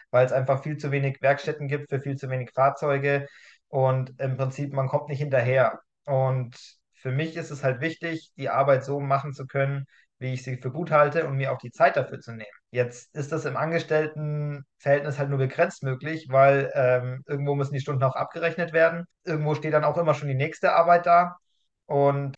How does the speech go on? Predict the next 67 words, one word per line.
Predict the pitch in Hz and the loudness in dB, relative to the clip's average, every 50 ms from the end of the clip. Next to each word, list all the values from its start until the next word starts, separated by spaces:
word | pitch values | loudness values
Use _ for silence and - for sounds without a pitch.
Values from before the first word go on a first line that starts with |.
| _ _ | _ _
für | _ 156 | _ -6
einen | 147 139 135 | -4 -4 -2
Chef | 131 175 196 208 - | 2 2 2 2 0
ist | 165 143 | -4 -8
es | 139 135 135 | -8 -8 -6
so, | - 151 160 160 151 | -4 -4 -4 -2 -2
wenn | 151 147 143 143 143 - _ | -4 -4 -6 -8 -10 -12 _
ich | 143 135 - | -12 -2 2
halt | 147 139 135 135 - | 2 2 2 0 -4
ein | - _ _ _ _ _ _ _ _ _ - | -12 _ _ _ _ _ _ _ _ _ 0
paar | 143 139 | 2 2
Stunden | 135 139 131 127 | 2 0 -2 0
länger | 131 165 - 180 139 | 0 2 4 4 4
brauche, | 131 131 135 156 165 156 131 | 4 4 4 4 4 2 2
weil | 127 139 | 0 0
ich's | 135 139 | 0 -4
vernünftig | - 139 185 214 - 147 - 143 | -6 -8 -10 -8 -8 -8 -4 -2
machen | 135 131 135 135 | 0 0 0 0
will | 143 156 | 0 0
und | 160 156 | 0 0
er | 143 135 | -2 -2
kann's | 139 139 135 | -2 -4 -6
nicht | 131 131 - | -6 -6 -6
verrechnen, | - 131 147 175 - - 135 143 170 175 - _ _ - - _ _ _ | -2 -2 -2 -2 -2 -4 -4 -4 -6 -6 -10 _ _ -20 -20 _ _ _
muss | 139 139 135 151 | -4 -2 0 0
er | 139 | 0
mich | 139 139 135 | 0 0 2
ja | 139 131 | 0 0
bezahlen. | 131 123 - - 160 156 151 135 120 | 0 -2 -2 2 4 6 6 4 2
Das | 117 113 131 | 0 -4 -4
heißt, | 131 123 - | -4 -4 -4
dann | 131 127 | -4 -4
macht | 127 120 123 127 | -4 -4 -2 -2
er | 120 | -4
ein | 113 123 | -2 -2
Minus | 147 156 143 127 - | -4 -2 -2 -4 -4
mit. | - 139 165 - - _ _ | -4 -6 -6 -8 -10 _ _
Für | _ - | _ -4
mich | 147 139 135 135 - | -2 -2 -2 -2 2
selber, | - 170 220 240 208 160 147 156 180 196 - - - _ _ | 4 6 6 6 6 6 4 4 4 2 -2 -6 -10 _ _
ähm, | - 165 156 147 147 147 147 143 139 | -2 4 6 8 8 6 6 2 -2
wenn | 143 147 | -4 -4
ich | 151 139 127 | -4 -4 -2
mal | 147 | -2
eine | 143 139 | -2 -2
Stunde | 135 - 147 143 139 | -4 -4 -4 -2 -2
nicht | 139 139 | -4 -4
verrechnen | - 135 143 151 156 160 139 131 | -2 -2 -2 -2 -2 -4 -6 -4
kann, | 139 143 147 | -4 -2 -2
dann | 139 127 123 | -2 -2 -2
habe | 131 135 135 | -2 -2 -2
ich | 127 - | -2 -2
halt | 131 127 127 - | -2 -2 -2 -4
weniger | 131 131 127 131 127 | -8 -4 -4 -4 -2
Freizeit | - 139 147 143 147 131 - | 0 0 0 0 -2 -4 -4
gehabt, | 123 113 117 117 - | -2 -2 -2 -2 -2
aber | 123 117 120 120 120 | -2 -2 0 -2 -2
es | 123 120 - | -4 -6 -8
zieht | - 147 139 139 | -10 -10 -8 -6
mir | 139 131 | -6 -4
nicht | 131 127 127 | -4 -4 -4
auf | 123 123 | -6 -6
dem | 131 127 | -6 -4
Konto | - 151 151 143 123 - | -4 -4 -2 -2 -4 -6
was | 107 110 - | -6 -8 -6
weg. | - 123 156 - - _ _ - - - | -6 -6 -6 -6 -10 _ _ -18 -10 -4
Und | 165 156 143 143 143 143 143 139 139 135 135 135 127 | 0 2 4 6 6 6 6 6 6 4 2 0 -2